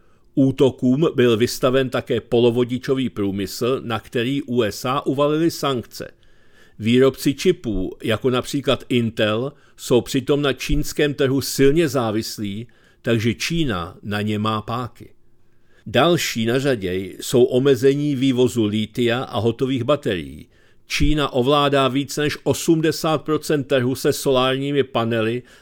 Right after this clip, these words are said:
a bateriemi pro elektromobily. Bez účasti říše středu mohou současné zelené reformy na západě vyjít vniveč.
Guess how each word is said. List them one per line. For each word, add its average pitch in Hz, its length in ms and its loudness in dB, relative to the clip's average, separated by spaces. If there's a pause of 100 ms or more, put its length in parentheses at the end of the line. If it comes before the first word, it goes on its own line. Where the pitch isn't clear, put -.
a 117 140 -2
bateriemi 123 840 2
pro 123 300 -2
elektromobily. 90 840 -4 (720)
Bez - 380 0
účasti 151 600 0
říše 131 340 -2
středu 120 600 -4 (280)
mohou 120 400 4
současné 139 720 0
zelené 127 480 2
reformy 117 480 -2
na 107 160 -4
západě 113 680 -2
vyjít 104 480 -6
vniveč. 87 420 -10